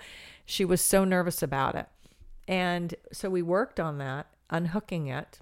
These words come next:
because the, that's part of the Psych K as well. This process is that there's, uh, I call it the magic transformation tool, 'cause you literally can unhook, you know, your feelings from your nervous system,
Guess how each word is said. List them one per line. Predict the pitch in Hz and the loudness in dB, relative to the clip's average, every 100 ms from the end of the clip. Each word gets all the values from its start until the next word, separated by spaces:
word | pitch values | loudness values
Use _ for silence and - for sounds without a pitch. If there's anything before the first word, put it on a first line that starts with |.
| - | -12
because | - 160 156 147 | -6 -4 -4 -6
the, | 156 151 - | -6 -4 -4
that's | 147 165 - - - | -6 -6 -6 -12 -12
part | - 170 | -2 0
of | 165 147 | 2 0
the | 147 | -4
Psych | - - 156 - | -4 -6 -6 -4
K | 175 151 | -4 -2
as | 143 151 | -4 -4
well. | 156 151 151 151 - - - - | -2 0 0 -2 -8 -10 -12 -8
This | 156 147 | -6 -6
process | - 165 156 - 151 - | 0 2 2 2 0 0
is | 151 - | -2 0
that | 147 143 | -2 -2
there's, | 151 147 143 - - | -4 -4 -6 -12 -10
uh, | 143 - - - _ _ | -8 -8 -12 -16 _ _
I | 165 | -6
call | - 175 180 | -2 0 0
it | 170 | -2
the | - | -4
magic | 151 151 151 147 | -2 -2 -4 -6
transformation | 160 151 - 151 156 156 151 | -4 -4 -4 -2 -2 -2 -6
tool, | - - | -4 -4
'cause | 170 | -4
you | 170 | -2
literally | 190 196 196 185 | -2 0 0 -2
can | 185 175 151 | -2 -6 -4
unhook, | 147 147 143 208 - - - _ _ _ - | -6 -6 -4 -6 -6 -20 -20 _ _ _ -8
you | 175 | -6
know, | 156 | -4
your | 147 | -6
feelings | 147 165 165 147 139 139 - - | -4 -2 -2 -2 -4 -8 -10 -10
from | - 143 143 | -6 -4 -2
your | 143 139 139 | -2 -2 -4
nervous | 151 147 139 135 | -4 -4 -4 -6
system, | - - - 110 | -10 -12 -12 -10